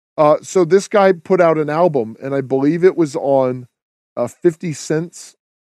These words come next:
uh, I think it was fifty Cent produced his album. Uh, let me, let me take a look here. Um,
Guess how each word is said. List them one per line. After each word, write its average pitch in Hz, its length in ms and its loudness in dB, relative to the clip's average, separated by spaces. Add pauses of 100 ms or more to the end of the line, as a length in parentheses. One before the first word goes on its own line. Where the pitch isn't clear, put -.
(680)
uh, 143 320 0
I - 300 -20
think 165 140 -8
it 180 40 -6
was 139 120 -8
fifty 143 320 -12
Cent - 280 -12
produced 120 400 -12
his 110 140 -16
album. 110 460 -12 (1300)
Uh, 120 380 -16
let 131 140 -16
me, 131 200 -14
let 127 120 -18
me 123 120 -14 (100)
take - 180 -12
a - 60 -16
look - 320 -12
here. 57 360 -12 (180)
Um, 67 440 -16